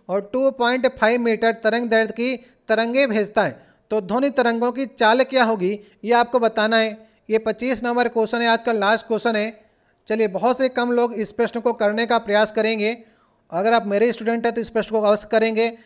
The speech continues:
आप लोग कमेंट बॉक्स में इस प्रश्न का उत्तर करने का प्रयास करिएगा,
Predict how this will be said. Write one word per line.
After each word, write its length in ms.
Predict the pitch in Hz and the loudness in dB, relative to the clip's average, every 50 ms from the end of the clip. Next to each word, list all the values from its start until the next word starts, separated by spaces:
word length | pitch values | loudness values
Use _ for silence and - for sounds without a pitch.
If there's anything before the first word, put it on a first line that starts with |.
| _ _ _ - | _ _ _ -4
आप 200 | 175 196 202 254 | -2 0 2 2
लोग 180 | 254 247 254 - | 2 2 2 0
कमेंट 300 | 226 220 240 262 254 277 | -2 0 0 2 4 4
बॉक्स 280 | 262 254 247 254 247 - | 6 6 6 4 4 2
में 240 | 226 226 247 240 226 - - _ _ - | 0 0 0 -2 -4 -8 -18 _ _ -8
इस 200 | 226 262 247 - - | -6 -6 -6 -4 0
प्रश्न 300 | - 254 247 226 254 240 | 2 2 2 2 0 0
का 120 | 220 254 254 | 2 4 4
उत्तर 300 | 233 220 226 - 240 247 | 4 2 2 0 -2 0
करने 320 | 240 226 214 208 208 220 220 | 0 0 0 2 2 0 2
का 140 | 220 247 247 | 2 2 2
प्रयास 340 | 240 247 226 220 220 214 214 | 4 4 4 6 4 4 2
करिएगा, 380 | 214 196 180 160 143 135 123 | 0 -2 -2 -2 -4 -6 -10